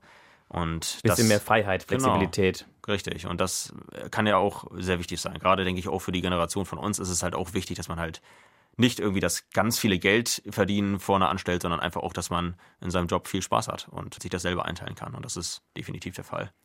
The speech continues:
Speaker 2: Wusstest du schon immer, dass du Ingenieur wirst?
Speaker 1: Nee. Das nicht. Mein Problem war eigentlich immer, dass ich super interessiert war, was alles angeht. Also ich hätte mi-, mir vorstellen können, alles zu studieren.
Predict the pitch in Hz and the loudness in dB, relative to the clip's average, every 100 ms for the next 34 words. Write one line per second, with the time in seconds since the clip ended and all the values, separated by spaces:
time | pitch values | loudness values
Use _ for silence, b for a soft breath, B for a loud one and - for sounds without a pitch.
0 | - 247 220 139 127 131 135 98 - 98 | 2 2 4 2 4 4 6 4 4 0
1 | 98 92 87 98 175 - - - - 80 | 2 2 4 4 4 0 -12 -14 -12 -12
2 | - _ _ - 87 - 80 76 - 110 | -14 _ _ -6 -4 -4 -8 -8 2 4
3 | 117 117 123 131 95 110 - 156 123 107 | 4 4 4 6 4 4 2 4 4 4
4 | 104 - B B B 127 139 117 107 - | 2 2 B B B 4 4 2 0 2
5 | 117 - 87 85 85 - 101 90 87 85 | 2 4 4 6 2 0 2 2 0 -8
6 | - - - - 95 90 87 87 117 120 | -12 -16 -14 0 0 2 0 0 0 0
7 | 107 98 98 - - 104 101 98 127 - | 0 2 0 2 -2 -2 0 -2 -2 -4
8 | 90 - - - | -8 -10 -10 -12